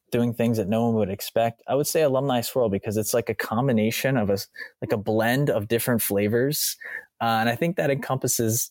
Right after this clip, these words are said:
who I am. I'm not just one flavor. I'm kind of <laughs> a lot of different ones. So yeah, Alumni Swirl, and it's pretty good. Getting a bite of different things, it's nice.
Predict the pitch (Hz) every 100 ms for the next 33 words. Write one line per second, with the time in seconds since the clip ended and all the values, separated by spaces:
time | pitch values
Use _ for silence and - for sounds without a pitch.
0 | - 135 120 110 110 98 90 95 104 117
1 | 127 127 120 113 107 101 104 98 87 -
2 | 101 - 123 131 113 - - - - 127
3 | 127 135 135 127 127 117 110 107 120 -
4 | - 277 - 135 127 120 151 147 117 165
5 | 202 196 - 175 202 - 220 185 131 92
6 | _ - _ 147 147 151 139 - 117 123
7 | 127 135 113 127 139 127 113 117 147 -
8 | - - _ _ _ - 160 - -